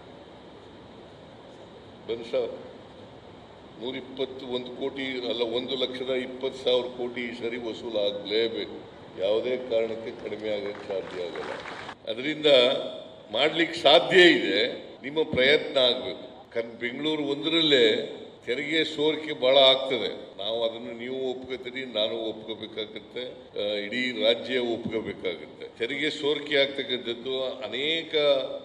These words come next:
ವಸ್ತುಗಳ ಮೇಲೆ ತೆರಿಗೆ ಆಗ್ತದೆ.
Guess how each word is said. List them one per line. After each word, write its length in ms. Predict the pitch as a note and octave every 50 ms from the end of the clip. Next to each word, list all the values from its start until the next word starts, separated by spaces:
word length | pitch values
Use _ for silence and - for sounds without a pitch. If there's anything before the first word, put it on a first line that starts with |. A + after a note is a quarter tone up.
| - -
ವಸ್ತುಗಳ 440 | A#2+ B2+ - - - E3 D3+ D3+ D3 C#3 C3+
ಮೇಲೆ 280 | C3+ C3 B2+ B2+ C3 C3
ತೆರಿಗೆ 480 | C3 G#2+ A2+ A2 A#2 A#2 A#2+ A#2+ A#2 A2+ A2 G#2 - - - - - G2
ಆಗ್ತದೆ. 400 | G2 F#2+ - - G2 E2+ D#2 C#2